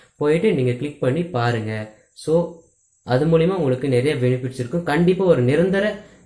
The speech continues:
தீர்வு, I mean, உங்க முடி விடுறதுக்கு ஒரு பிரச்சனை, நிரந்தர தீர்வு, அது கண்டிப்பா அதன் மூலியமா கிடைக்கும் அப்படின்னு நம்புறேன். So, அந்த ஆயிலை யூஸ் பண்ணிட்டு உங்களோட கமெண்ட்ஸை எனக்கு இந்த video கீழே நீங்க comment பண்ணுங்க.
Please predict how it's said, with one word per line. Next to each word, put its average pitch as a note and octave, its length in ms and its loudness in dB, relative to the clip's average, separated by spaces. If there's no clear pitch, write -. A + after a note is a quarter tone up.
தீர்வு, F#3 440 4
I B2+ 180 0
mean, F#3 100 0
உங்க C3+ 180 0
முடி D3 260 2
விடுறதுக்கு D3+ 340 0
ஒரு B2 220 2
பிரச்சனை, D3+ 360 -2
நிரந்தர D#3 400 0
தீர்வு, C#3 300 0
அது B2+ 100 -4
கண்டிப்பா B2+ 340 0
அதன் B2 240 -2
மூலியமா B2 260 -2
கிடைக்கும் A#2+ 560 -6
அப்படின்னு B2+ 440 -2
நம்புறேன். D3 320 -2
So, E3 180 -2
அந்த C#3+ 340 0
ஆயிலை E3+ 380 4
யூஸ் E3+ 200 2
பண்ணிட்டு C#3 320 0
உங்களோட B2+ 320 2
கமெண்ட்ஸை E3+ 520 2
எனக்கு A#2+ 260 -2
இந்த A2+ 120 -4
video C#3 320 -2
கீழே D3+ 260 -2
நீங்க A#2+ 200 -2
comment B2 340 -2
பண்ணுங்க. C3+ 400 0